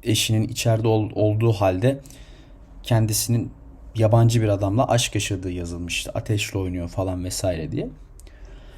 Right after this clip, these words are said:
Yani, e, bu, burada da bir eksik bir bilgi aktarım var. Yoruma devam edecek olursak, Propagandalar yalanları çok sever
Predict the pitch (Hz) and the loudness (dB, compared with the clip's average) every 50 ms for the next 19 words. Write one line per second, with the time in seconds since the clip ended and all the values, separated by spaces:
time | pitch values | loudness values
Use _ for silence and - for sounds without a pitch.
0 | - - - - - - - - - - - 156 208 247 254 240 185 151 - - | -20 -20 -20 -18 -20 -20 -20 -20 -18 -6 0 2 4 6 6 4 4 0 -4 -10
1 | - - - - 139 139 135 135 135 135 135 135 135 135 131 131 127 131 - - | -12 -10 -6 -2 0 0 2 2 2 2 4 4 4 4 4 2 2 0 -4 -12
2 | - - - - - - - - - - - - - - - - - - - - | -18 -18 -18 -18 -16 -18 -16 -16 -16 -16 -16 -18 -18 -18 -20 -20 -18 -18 -18 -18
3 | - - - - - - - 120 123 175 208 220 - - 139 151 160 180 247 240 | -16 -16 -16 -18 -10 -4 -2 0 0 0 -2 -4 -6 -2 0 0 2 4 4 4
4 | 220 196 143 127 113 101 107 - - - - - - - - 117 123 - - 123 | 4 6 6 6 6 6 2 -4 -12 -16 -18 -16 -8 -2 -2 0 0 0 -2 -2
5 | - - 117 104 107 107 101 101 101 98 98 - - 101 90 92 87 85 82 78 | -2 -2 0 0 2 2 4 4 2 2 0 -2 -4 -4 -2 -2 -2 -4 -4 -6
6 | - - - - - - - - - - - - - - - - - - - 123 | -6 -10 -10 -12 -14 -14 -14 -14 -12 -12 -12 -12 -12 -12 -12 -12 -12 -6 0 2
7 | 123 135 151 170 185 175 175 170 170 170 175 170 160 156 160 160 160 - 151 175 | 2 2 2 2 2 4 4 4 4 4 4 2 2 2 0 0 2 2 2 2
8 | 170 - - 107 123 - - - - - - - - - - - - - - - | 0 0 -2 -2 -4 -4 -6 -10 -12 -12 -12 -12 -12 -12 -12 -14 -14 -14 -14 -14
9 | - - - - - 147 170 170 190 196 226 220 220 190 135 110 101 98 98 107 | -14 -14 -12 -4 -2 0 0 0 0 4 4 4 6 6 4 2 2 2 2 4
10 | 131 147 160 165 156 139 117 98 - - 131 135 - - 165 156 156 165 165 - | 4 4 6 6 6 4 4 2 0 -2 -4 -4 -2 0 2 4 4 2 2 -2
11 | - | -10